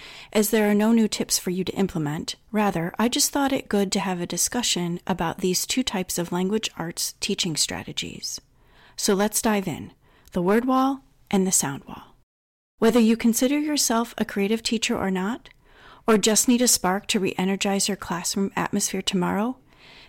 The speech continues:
this episode will help you confidently engage your students and create an atmosphere for high-quality content, instruction,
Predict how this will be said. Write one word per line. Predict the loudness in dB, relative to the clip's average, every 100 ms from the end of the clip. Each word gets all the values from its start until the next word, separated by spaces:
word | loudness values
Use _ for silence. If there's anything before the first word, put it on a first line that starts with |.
| 0
this | 2 2
episode | 0 0 0 0 0
will | -2
help | 0 -2 -2
you | -4
confidently | -2 -2 0 0 0 2 2 2
engage | 0 2 -2 -2
your | -2
students | -2 -2 -2 -4 -6 -10 _ -20 -6 0
and | 2
create | 2 2 4
an | 2
atmosphere | 0 0 0 0 0 0
for | -2 -4
high-quality | -4 -4 -6 -4 -4 -2 -6
content, | -6 -2 -2 0 -2 -2 -10 _ 0
instruction, | 0 0 -2 -2 -2 -2 -2